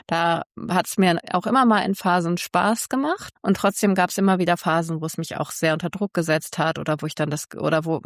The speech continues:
vielleicht hat's mich gar nicht so sehr unter Druck gesetzt, aber dann kamen so wenig Likes und dann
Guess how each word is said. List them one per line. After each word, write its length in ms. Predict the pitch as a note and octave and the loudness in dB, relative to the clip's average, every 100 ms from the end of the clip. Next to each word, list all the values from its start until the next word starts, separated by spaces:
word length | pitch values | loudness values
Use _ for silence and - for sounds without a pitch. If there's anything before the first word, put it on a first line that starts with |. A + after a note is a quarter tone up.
| E3+ | -4
vielleicht 380 | - F#3 F3 G#3 | -4 -2 0 0
hat's 160 | C4+ - | -2 0
mich 140 | A#3 | 0
gar 160 | G#3+ G3+ | 0 2
nicht 160 | G#3+ | 0
so 100 | - | 0
sehr 140 | G3 G3 | 2 2
unter 140 | G3 | 2
Druck 180 | F#3 F#3+ | 0 -2
gesetzt, 260 | F#3+ F#3 F#3 | 0 0 2
aber 80 | |
dann 180 | F3+ F3 | 0 0
kamen 260 | - F3+ F3+ | 0 0 2
so 160 | F3+ F3+ | 0 2
wenig 300 | G3 G#3 E3+ | 2 2 2
Likes 500 | D3+ E3 D#3+ - E3 | 2 2 0 -2 -4
und 100 | E3+ | 0
dann 160 | F3 | 0